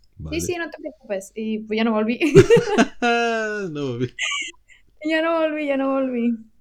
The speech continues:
Speaker 1: Complicado, ¿no? Complicado. Ahí
Speaker 2: Sí,
Speaker 1: vale.
Speaker 2: sí, sí.
Speaker 1: Te vas a Barcelona, hace un máster, un año, creo, ¿no?
Speaker 2: Hago
Speaker 1: Bueno,
Speaker 2: un
Speaker 1: un
Speaker 2: máster,
Speaker 1: año.
Speaker 2: sí, dura un año. Y,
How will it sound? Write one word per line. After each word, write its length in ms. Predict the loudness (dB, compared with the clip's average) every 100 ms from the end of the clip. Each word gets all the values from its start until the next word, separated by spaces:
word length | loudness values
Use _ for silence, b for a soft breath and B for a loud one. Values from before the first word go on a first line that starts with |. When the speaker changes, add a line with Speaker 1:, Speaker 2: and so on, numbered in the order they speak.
| _ _ -8
Speaker 1:
Complicado, 640 | -6 -4 -4 -4 -4 -4
¿no? 180 | -6 -8 _
Complicado. 640 | -14 -10 -10 -8 -10 -12 -6
Ahí 200 | 2 4
Speaker 2:
Sí, 20 |
Speaker 1:
vale. 260 | 4 2 -2
Speaker 2:
sí, 100 | -8
sí. 60 | b b b
Speaker 1:
Te 80 | -4
vas 140 | -2
a 60 | -2
Barcelona, 600 | -2 0 0 0 0 -4
hace 360 | -4 -4 -2 -4
un 100 | -2
máster, 480 | -4 -4 -6 -8 -8
un 220 | -6 -2
año, 340 | -2 -2 -6 -12 _ -8
creo, 300 | -4 -2 -2
¿no? 240 | -6 -2
Speaker 2:
Hago 0 |
Speaker 1:
Bueno, 200 | -2 -2
Speaker 2:
un 60 | -4
Speaker 1:
un 0 |
Speaker 2:
máster, 300 | -4 -8 -10
Speaker 1:
año. 40 |
Speaker 2:
sí, 140 | -6 -2
dura 160 | -2 0
un 100 | -2
año. 280 | -2 -4 -6 -12 _ _ _ _ -20 _ -6
Y, 1600 | -2 0 0 0 -2 -4 -6 -4 -4 -4 -4 -4 -6 -8 -14